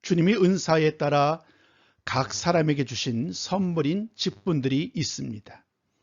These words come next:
근데 앞서 살펴본 것처럼 에베소서 사 장 십일 절 이하 십이 절 말씀에 의하면, 초기 교회에 유효했던 직분이 있는 반면, 지금은 더 이상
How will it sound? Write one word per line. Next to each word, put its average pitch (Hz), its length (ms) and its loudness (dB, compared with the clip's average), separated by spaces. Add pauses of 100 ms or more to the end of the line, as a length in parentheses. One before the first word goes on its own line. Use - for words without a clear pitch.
(360)
근데 220 140 0
앞서 147 260 2
살펴본 180 400 4
것처럼 165 720 -4
에베소서 160 540 -6
사 147 280 -8
장 147 280 -10
십일 147 460 -10
절 139 360 -8
이하 113 520 -10 (720)
십이 165 300 -6
절 160 160 0
말씀에 147 400 -2
의하면, 120 760 -4 (720)
초기 214 420 -2
교회에 117 560 0 (1500)
유효했던 190 640 0
직분이 - 460 -10
있는 139 400 -4
반면, 113 680 -10 (160)
지금은 156 540 -4
더 120 160 -8
이상 156 480 -8